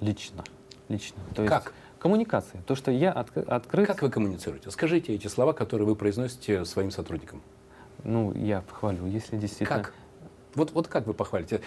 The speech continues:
Speaker 2: Вот, вот я Владимир, я ваш
Speaker 1: Ага.
Speaker 2: сотрудник.
Speaker 1: Э,
Speaker 2: Я продал сегодня семнадцать велосипедов.
Speaker 1: я
Speaker 2: Что вы скажете
Speaker 1: да,
Speaker 2: в этом
Speaker 1: давайте так.
Speaker 2: случае?
Speaker 1: Я хвалю редко.
Speaker 2: Так.
Speaker 1: Хвалю редко. И, э, это, э, сотрудники знают. Ну, и ругаю. Если ругаю, то не очень сильно. А если уж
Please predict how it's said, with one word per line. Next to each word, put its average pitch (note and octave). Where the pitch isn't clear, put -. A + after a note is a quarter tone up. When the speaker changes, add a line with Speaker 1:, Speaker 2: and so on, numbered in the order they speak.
Speaker 2:
Вот, C3
вот A2+
я D#3
Владимир, G2
я D3
ваш A#2+
Speaker 1:
Ага. B2
Speaker 2:
сотрудник. G#2+
Speaker 1:
Э, C3
Speaker 2:
Я F3+
продал D3
сегодня B2+
семнадцать C3
велосипедов. G2+
Speaker 1:
я C3+
Speaker 2:
Что D#3+
вы D#3+
скажете B2+
Speaker 1:
да, D#3
Speaker 2:
в -
этом -
Speaker 1:
давайте -
так. G2+
Speaker 2:
случае? -
Speaker 1:
Я C3+
хвалю C#3+
редко. A#2+
Speaker 2:
Так. E2
Speaker 1:
Хвалю B2+
редко. A#2
И, A#2+
э, A#2+
это, C#3
э, G#2+
сотрудники C3+
знают. F2+
Ну, E3+
и C3+
ругаю. B2
Если F#2+
ругаю, C3
то A2
не B2
очень G2+
сильно. D#3+
А -
если G#2
уж G#2